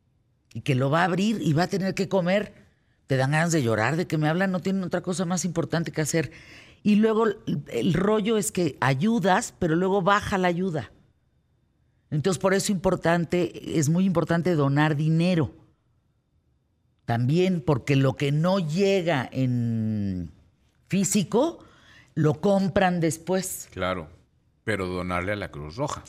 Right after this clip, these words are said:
Speaker 1: Claro. No donen, de verdad.
Speaker 2: O sea, dinero a la Cruz Roja.
Speaker 1: Sí, exacto. Va, lleven a sus hijos. Háganme el favor.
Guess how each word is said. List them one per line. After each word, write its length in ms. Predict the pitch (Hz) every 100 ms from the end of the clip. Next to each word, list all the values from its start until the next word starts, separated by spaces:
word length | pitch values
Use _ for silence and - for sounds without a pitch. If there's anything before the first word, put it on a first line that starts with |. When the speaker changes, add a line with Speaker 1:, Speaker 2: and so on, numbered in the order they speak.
| _
Speaker 1:
Claro. 500 | 101 85 82 156 139 - _ _ _
No 300 | 131 147 185
donen, 380 | 175 190 185 139
de 100 | 131
verdad. 300 | 135 135 156
Speaker 2:
O 20 |
sea, 80 | 147
dinero 340 | 120 117 147 143
a 40 |
la 100 | 104
Cruz 140 | 107
Roja. 220 | 113 - - _ _
Speaker 1:
Sí, 500 | - - 196 240 233
exacto. 600 | 147 - 170 - - 95 - -
Va, 160 | - -
lleven 420 | 190 240 233 214
a 40 |
sus 240 | - 143 143
hijos. 280 | 117 113 -
Háganme 320 | 220 226 214
el 80 | 160
favor. 480 | - 131 131 165